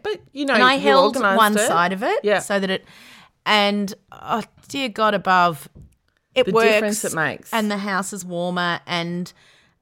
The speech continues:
Speaker 2: uh, oh, I'm so fucking
Speaker 1: I
Speaker 2: happy.
Speaker 1: love it.
Speaker 2: Yeah.
Speaker 1: I absolutely love it.
Speaker 2: Yes, so
Speaker 1: I'm, I'm becoming, this is how I know I'm getting older. I get irrationally excited about things like
Speaker 2: Oh.
Speaker 1: that.
Speaker 2: And it's also the ability to say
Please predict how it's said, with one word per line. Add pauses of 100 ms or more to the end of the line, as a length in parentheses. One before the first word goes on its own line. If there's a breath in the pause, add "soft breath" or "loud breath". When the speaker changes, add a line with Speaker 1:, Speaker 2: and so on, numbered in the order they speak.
(140)
Speaker 2:
uh, (160)
oh, (120)
I'm
so
fucking
Speaker 1:
I
Speaker 2:
happy.
Speaker 1:
love
it.
Speaker 2:
Yeah.
Speaker 1:
I (200)
absolutely
love
it.
Speaker 2:
Yes,
so
Speaker 1:
I'm,
I'm
becoming,
this
is
how
I
know
I'm
getting
older.
I
get
irrationally
excited
about
things
like
Speaker 2:
Oh.
Speaker 1:
that. (380 soft breath)
Speaker 2:
And
it's
also
the (100)
ability
to
say